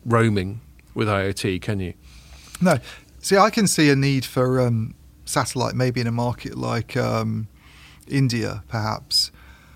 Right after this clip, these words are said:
Speaker 2: in
Speaker 1: Yeah.
Speaker 2: some instances, where they don't have fixed line
Speaker 1: I bet there's loads of
Speaker 2: infrastructure.
Speaker 1: massive cities that
Speaker 2: But
Speaker 1: have bucker
Speaker 2: yeah.
Speaker 1: all infrastructure there.
Speaker 2: Yeah, and, and maybe even outside the cities where you have, you know, a, a, a growing middle class, don't you, in India? It's a bit like China, the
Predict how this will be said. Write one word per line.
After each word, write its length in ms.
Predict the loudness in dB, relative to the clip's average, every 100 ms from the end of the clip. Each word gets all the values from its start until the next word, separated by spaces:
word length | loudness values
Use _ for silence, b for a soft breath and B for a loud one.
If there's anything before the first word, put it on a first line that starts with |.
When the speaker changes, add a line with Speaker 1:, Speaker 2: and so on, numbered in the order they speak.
| b b -6
Speaker 2:
in 100 | 2
Speaker 1:
Yeah. 160 | 2
Speaker 2:
some 80 | 2
instances, 540 | -2 -4 -4 -4 -2 2
where 120 | 4
they 100 | 4
don't 220 | 4 2
have 280 | 2 2 0
fixed 320 | -2 -6 -2
line 140 | 2 4
Speaker 1:
I 40 |
bet 160 | 4 4
there's 140 | 4
loads 260 | 6 6 6
of 80 | 2
Speaker 2:
infrastructure. 80 | 2
Speaker 1:
massive 600 | 4 4 4 4 2 2
cities 400 | 0 4 2 2
that 80 | 2
Speaker 2:
But 60 | 2
Speaker 1:
have 180 | 0 -6 -16 -18 0
bucker 160 | 2 4
Speaker 2:
yeah. 100 | 4
Speaker 1:
all 140 | 4
infrastructure 580 | 2 0 -2 -2 -2 -4
there. 160 | -4 -6
Speaker 2:
Yeah, 260 | 2 4 4 2
and, 180 | 0
and 140 | 4 4
maybe 220 | 6 4
even 500 | 4 4 4 2 0
outside 420 | -2 -2 4 2
the 60 | 2
cities 400 | -2 -2 -2 -2
where 360 | 2 4 4 2
you 160 | 0
have, 380 | 2 2 -2 -12
you 80 | -6
know, 340 | -2 -2 -4 -8 -4
a, 100 | -4
a, 240 | -2 -2 -2
a 80 | -2
growing 320 | 2 4 4
middle 180 | 2 -2
class, 380 | 0 0 0 -2
don't 160 | -2
you, 80 | -2
in 60 | -4
India? 260 | -4 -6
It's 140 | -8 -8
a 20 |
bit 100 | -8
like 160 | -6
China, 380 | -2 0 0 -2
the 120 | -6